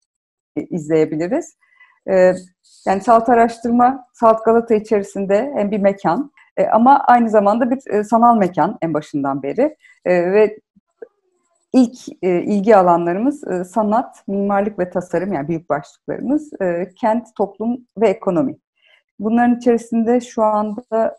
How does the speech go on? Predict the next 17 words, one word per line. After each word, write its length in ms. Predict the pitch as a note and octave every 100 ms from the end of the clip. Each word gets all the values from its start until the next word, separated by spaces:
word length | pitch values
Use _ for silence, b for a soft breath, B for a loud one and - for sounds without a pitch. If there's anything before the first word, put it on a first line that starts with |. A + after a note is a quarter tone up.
| -
e, 20 | F3+ F3 - -
erişimde 400 | F#3+ F#3 A3 G#3
olan 400 | F#3+ F#3+ G#3 - - - _ _ _
bir 140 | G3+ G3+
milyon 280 | F#3+ F#3+
sekiz 320 | G3 G3+ G3+ F3+
yüz 160 | F#3
kırk 260 | - G3+ -
bin 260 | F3 E3 _ -
belge 340 | D#3 C#3+ C#3+
var. 300 | C#3+ C4 - _ b b b b -
E, 360 | E3 D#3 D#3 - - G3+ _ -
bu 160 | F#3 G3
şu 220 | - F3
demek, 420 | E3+ F3 A3+ - -
biz 140 | F3
aslında 680 | F3+ F#3 - E3+ G#3+ G#3+